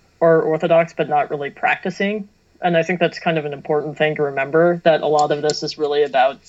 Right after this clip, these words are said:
identity. Um, and the church has become, the church has always been extremely <laughs> conservative, uh, which as, actually, as someone who was received into the Greek Orthodox Church,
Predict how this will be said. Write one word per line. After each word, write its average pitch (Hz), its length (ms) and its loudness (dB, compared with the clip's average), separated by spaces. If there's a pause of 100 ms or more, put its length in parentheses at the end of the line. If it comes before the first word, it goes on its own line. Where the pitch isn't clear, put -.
(140)
identity. 151 600 0 (880)
Um, 151 560 0 (1300)
and 165 640 -2 (800)
the 180 200 -2
church 254 640 -2
has 214 260 2
become, 202 600 0 (1160)
the 226 120 2
church 320 280 0
has 240 120 -2
always 202 280 2
been 175 160 0
extremely 165 440 0
<laughs> - 80 -16
conservative, - 920 -8 (760)
uh, 180 320 4 (120)
which 226 340 2
as, 240 600 0 (760)
actually, - 340 2
as 220 280 4
someone 226 320 2
who 208 160 -4
was 190 280 -4
received 190 560 -6
into 180 260 -2
the 170 120 0
Greek 170 260 -4
Orthodox 165 460 0
Church, - 640 -8